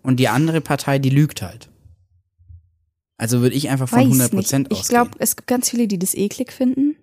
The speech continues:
Speaker 1: Ja.
Speaker 2: Die würden's, glaub ich, eher nicht machen.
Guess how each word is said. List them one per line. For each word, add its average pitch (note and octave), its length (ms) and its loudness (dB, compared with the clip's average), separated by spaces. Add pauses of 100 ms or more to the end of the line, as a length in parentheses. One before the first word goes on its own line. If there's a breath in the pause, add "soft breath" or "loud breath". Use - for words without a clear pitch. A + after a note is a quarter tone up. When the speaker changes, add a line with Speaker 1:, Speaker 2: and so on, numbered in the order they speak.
(480)
Speaker 1:
Ja. A2 420 -4 (420)
Speaker 2:
Die G3 100 -2
würden's, G3 260 -6
glaub A3+ 180 -4
ich, - 140 -6
eher C4 140 -2
nicht C4 180 -2
machen. F#3+ 300 0